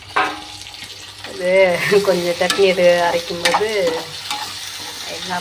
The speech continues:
பிரச்சனைன்னா, பாப்பாவோட மாமனார் ஸ்பீக்கர் சரி பண்ணிட்டு இருக்காங்க. அதனால பாட்டு அப்பப்பைக்கு போட்டு போட்டு ஆஃப் பண்றேங்க. அந்த பாட்டு ஆஃப் பண்ற நேரத்துக்கு உங்களுக்கு நானு அப்படியே ஆன் பண்ணி போடுறேன்.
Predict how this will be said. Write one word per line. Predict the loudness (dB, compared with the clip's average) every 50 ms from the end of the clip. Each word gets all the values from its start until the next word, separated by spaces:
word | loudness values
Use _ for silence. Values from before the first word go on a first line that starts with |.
| -4 -2
பிரச்சனைன்னா, | -4 -4 -2 0 0 0 0 0 -4 -4 -6 -4 -4 -4 -4 -4 -6 -6 -8 -10 -10 -8 -8 -8 -8 -8 -10 -10 -6 -4 -2 -2 -2 -4 -6 -10 -12 -12 -10 -10 -10 -10 -12 -12 -10 -2 0
பாப்பாவோட | 2 2 2 2 4 4 4 4 4 0
மாமனார் | -2 -2 -2 -2 -2 -2 0 0 0 0 0
ஸ்பீக்கர் | 0 0 0 0 2 2 2 4 2
சரி | 2 2 2
பண்ணிட்டு | 0 -2 -4 -4 -4 -6 -6 -4
இருக்காங்க. | -4 -2 -4 -4 -4 -8 -8 -10 -12 -12 -12 -12 -12 -8 -4
அதனால | -2 0 0 0 -2 -2 -2 2
பாட்டு | 2 4 4 2 2 2 0 0
அப்பப்பைக்கு | 0 0 -2 -2 0 0 0 0 0 0
போட்டு | 0 0 -2 -2 -2
போட்டு | -2 -2 0 2
ஆஃப் | 0 0 0 0 -2 -2
பண்றேங்க. | -2 0 0 -2 -2 -2 -4 -6 -4 -6 -6 -6 -6 -8 -4 -4 -4 -4 -4 -6
அந்த | -6 -6 -4 0
பாட்டு | 4 4 4 4 4 4 4
ஆஃப் | 4 4 4 2 4
பண்ற | 2 2 4 4 2
நேரத்துக்கு | 4 4 2 2 2 4 4
உங்களுக்கு | 4 6 6 6 6 4 4
நானு | 4 2 0 0 0 -2 -2 -4 -6 -6 -6 -6 -6 -8 -8 -8 -8
அப்படியே | -6 -2 0 4 4 6
ஆன் | 6 6 4 2 2
பண்ணி | 2 2 2 2 2 2 2 2 0 -2 -2 -2 -8 -12 -12 -14 -8 -2 2
போடுறேன். | 4 4 4 4 2 0 0